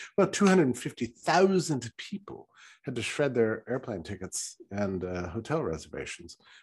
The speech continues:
and the conference went bankrupt. And I was screaming about it at the time. I wrote an article about this, why this draconian response to the coronavirus. And I had, like, the only article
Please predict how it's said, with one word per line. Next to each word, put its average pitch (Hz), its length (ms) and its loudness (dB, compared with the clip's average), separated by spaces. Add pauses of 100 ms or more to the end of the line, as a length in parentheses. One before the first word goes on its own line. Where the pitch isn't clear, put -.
(120)
and 113 80 -2
the 107 60 -4
conference 110 420 -8
went 92 160 -8
bankrupt. 127 500 -4 (600)
And 165 340 4 (100)
I 147 140 2
was 247 180 4
screaming 208 640 0
about 85 220 -4
it 71 80 -12
at - 100 -20
the - 80 -20
time. 95 440 -8 (760)
I 135 60 -2
wrote 180 160 6
an 147 100 6
article 139 360 2
about 87 200 -6
this, - 220 -10
why 120 300 4
this 175 180 0
draconian 131 880 0
response 113 540 -6
to 117 80 -4
the 104 80 -6
coronavirus. - 640 -4 (1400)
And 156 240 6
I 175 160 4
had, 247 300 2
like, 190 180 -6
the 180 200 2
only 220 320 8
article 240 520 0